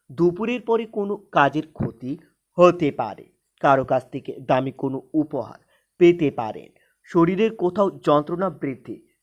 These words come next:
পেতে পারে, যার জন্য আপনার কর্মে অলস বৃদ্ধি পাবে। আপনার আচরণে পরিবারের সকলে আনন্দ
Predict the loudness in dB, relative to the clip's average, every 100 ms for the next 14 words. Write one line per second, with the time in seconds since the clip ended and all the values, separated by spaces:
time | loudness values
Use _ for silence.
0 | 0 2 2 -2 -2 -6 -8 -18 _ _
1 | -2 4 4 2 -6 -6 -8 -10 -10 -4
2 | -4 -6 _ _ 6 6 6 0 -2 0
3 | 0 -2 -8 _ _ -12 4 6 6 2
4 | -8 -10 -12 -14 -20 _ _ 2 2 2
5 | -2 -4 -2 0 0 -2 -4 -4 -8 -4
6 | -2 0 0 0 -6 -14 -8 -8 -8 -6
7 | -4 -4 -8